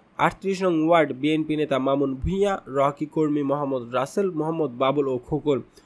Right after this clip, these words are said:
চল্লিশ নং ওয়ার্ড বিএনপি নেতা ইমরান, বিয়াল্লিশ নং ওয়ার্ড যুবদল সদস্য সচিব মাসুদ রানা,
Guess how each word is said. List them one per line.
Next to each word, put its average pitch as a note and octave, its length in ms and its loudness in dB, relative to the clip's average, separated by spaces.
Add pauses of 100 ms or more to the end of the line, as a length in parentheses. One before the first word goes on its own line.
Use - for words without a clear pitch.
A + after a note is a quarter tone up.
(160)
চল্লিশ D#3+ 380 4
নং C#3+ 200 2
ওয়ার্ড E3 360 2
বিএনপি D3 340 0
নেতা B2+ 320 0
ইমরান, B2+ 440 -2
বিয়াল্লিশ B2+ 400 0
নং C3 160 -2
ওয়ার্ড E3 300 2
যুবদল C#3+ 360 0
সদস্য D#3+ 440 -4
সচিব F#3 340 -2
মাসুদ C#3 420 -4
রানা, C3+ 240 0